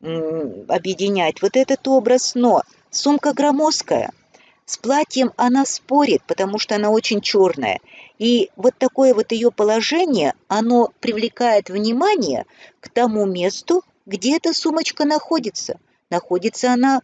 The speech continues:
в области бедер. А посмотрите, какие кажутся широкие бедра у нашей девушки, да? Они очень широкие,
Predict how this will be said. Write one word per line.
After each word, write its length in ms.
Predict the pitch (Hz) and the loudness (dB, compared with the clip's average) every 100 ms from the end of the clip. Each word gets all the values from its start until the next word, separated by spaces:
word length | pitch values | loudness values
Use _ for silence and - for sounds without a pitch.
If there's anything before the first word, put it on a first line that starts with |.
| - | 0
в 80 | |
области 400 | 247 226 254 - | 0 2 -2 -4
бедер. 500 | 262 285 302 165 135 - _ _ - | -4 -2 -2 -4 -8 -12 _ _ -8
А 80 | |
посмотрите, 600 | - - 202 214 302 - | -4 -4 -2 -2 -4 -4
какие 420 | - 214 - 208 202 | -4 -4 -4 -6 -4
кажутся 460 | 220 220 202 - | -2 -2 -4 -6
широкие 600 | 170 208 208 196 - 156 | -2 0 2 2 0 -8
бедра 400 | 151 240 320 196 | -2 -2 0 0
у 80 | 156 | -2
нашей 380 | 151 175 175 185 | -2 -4 -2 -4
девушки, 600 | 165 170 143 143 - 135 | -4 -2 -2 -4 -8 -6
да? 160 | - 277 - _ _ - _ _ | -2 -2 -4 _ _ -20 _ _
Они 280 | - 214 226 - | -2 0 0 0
очень 380 | 233 254 - 196 | 2 2 2 -4
широкие, 600 | - 170 160 147 143 | -2 0 0 -2 -4